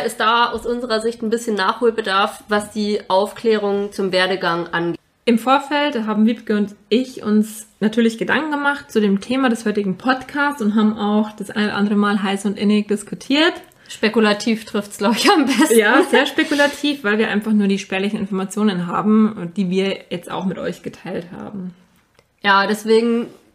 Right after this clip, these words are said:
Speaker 1: also diese spekulative Diskussion um das Für und Wider der einzelnen Ausbildungskonzepte wollen wir euch auf jeden Fall ersparen.
Speaker 2: Und hier nur die wesentlichen Punkte und Fragen, ja, mit euch teilen.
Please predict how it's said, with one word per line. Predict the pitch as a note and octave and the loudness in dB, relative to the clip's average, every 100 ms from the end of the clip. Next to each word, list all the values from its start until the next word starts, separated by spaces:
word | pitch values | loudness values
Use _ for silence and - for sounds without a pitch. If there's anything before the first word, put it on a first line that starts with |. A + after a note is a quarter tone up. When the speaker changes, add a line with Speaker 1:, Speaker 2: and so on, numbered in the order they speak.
| _ _ | _ _
Speaker 1:
also | G#3+ G#3+ | 0 0
diese | A3 G#3+ A3+ A3+ | 0 2 2 2
spekulative | A3 - A#3 B3 A#3 A3+ B3 A#3 A3+ A3+ A3+ - | -4 -6 -4 0 0 -2 -4 -2 0 0 0 -2
Diskussion | G#3+ A3+ A3+ G3+ G#3+ A3+ A#3 | -2 -2 -2 -2 2 2 2
um | A3 | 0
das | G#3 G#3 | 0 -2
Für | - A3+ | 0 0
und | G#3 | 0
Wider | G3 A3 A3 | 0 0 2
der | G#3+ | 0
einzelnen | G3 G3 G#3 G3+ | -2 -2 -2 -2
Ausbildungskonzepte | G3+ G#3 G#3+ G#3+ A3 G#3+ G#3+ - G3 | -4 -2 -2 -2 -4 -4 -6 -4 -4
wollen | G3+ | -2
wir | F#3+ | -4
euch | - G3 G3 | -4 -4 -4
auf | F#3+ - | -6 -2
jeden | G3 | -4
Fall | F#3 F3+ | 0 -2
ersparen. | E3 F3+ - - F3+ G#3+ E4 A4 - _ _ - - - - _ _ _ _ _ | -2 -4 -4 0 2 4 2 -2 -12 _ _ -20 -20 -20 -20 _ _ _ _ _
Speaker 2:
Und | G#3+ A3+ C4 | 4 6 4
hier | - A#3 A#3 | 0 2 6
nur | A3+ A3+ | 6 4
die | G#3 | 2
wesentlichen | A3+ A3 G3+ G3 | 0 0 -2 -2
Punkte | G3 A#3 B3 A3+ | 0 2 2 0
und | G3+ | -4
Fragen, | F#3+ G3 F#3 G3 G3 | -6 -4 -2 -2 -2
ja, | G3 G#3 A3 G#3+ _ _ _ _ | -4 -4 -6 -8 _ _ _ _
mit | G#3 | -8
euch | F3 F3 | -6 -10
teilen. | - - F3+ F3 F3 | -14 -10 -8 -8 -10